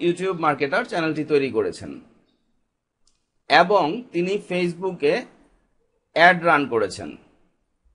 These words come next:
অর্থাৎ তার চ্যানেল যে রিলেটেড, যে নিশ রিলেটেড তার চ্যানেল,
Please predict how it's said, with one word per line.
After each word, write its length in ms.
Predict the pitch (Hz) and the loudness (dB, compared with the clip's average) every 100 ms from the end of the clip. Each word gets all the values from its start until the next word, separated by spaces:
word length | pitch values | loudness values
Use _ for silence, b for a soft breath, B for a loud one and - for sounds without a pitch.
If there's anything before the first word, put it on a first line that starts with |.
| _ _ | _ _
অর্থাৎ 420 | 143 143 165 156 - 156 151 | 0 2 2 2 0 -2 2
তার 140 | 151 147 - | 0 0 0
চ্যানেল 300 | 170 185 185 151 | 0 2 0 0
যে 100 | 175 160 | 0 0
রিলেটেড, 500 | 160 156 147 143 180 175 | 2 4 4 2 -2 -4
যে 80 | 156 | -2
নিশ 240 | 151 170 175 180 | 0 0 0 -2
রিলেটেড 420 | 170 151 151 147 - | 0 0 0 -2 0
তার 160 | 135 123 | -2 -2
চ্যানেল, 260 | 131 139 | -4 -4